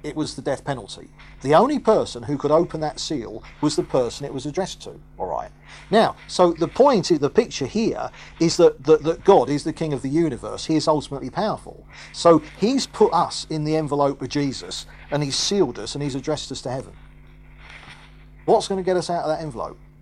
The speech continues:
What's gonna get us out of Jesus? I mean, we're going to heaven in Jesus. Who's gonna get us out of Jesus? Can you see? The whole point, this idea of seal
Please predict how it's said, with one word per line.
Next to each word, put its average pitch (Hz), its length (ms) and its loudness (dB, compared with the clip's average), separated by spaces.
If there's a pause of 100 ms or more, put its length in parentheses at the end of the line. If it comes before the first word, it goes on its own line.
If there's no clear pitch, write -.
(140)
What's 220 200 -2
gonna 190 160 -2
get 165 140 -2
us 170 160 -6
out 160 160 -6
of - 40 -12
Jesus? 151 460 -10 (480)
I 165 60 0
mean, 185 100 2
we're 190 140 4
going 202 280 2
to 180 100 -4
heaven 160 240 -4
in 160 120 -8
Jesus. 170 380 -6
Who's 240 160 -4
gonna 196 160 -4
get 185 140 -4
us 175 140 -8
out 170 140 -6
of 156 60 -8
Jesus? 208 420 -10
Can - 120 -10
you 214 60 -4
see? 170 260 -4 (280)
The - 60 4
whole 226 200 6
point, 185 300 2
this 202 160 2
idea 190 400 4
of - 100 -2
seal 135 640 -4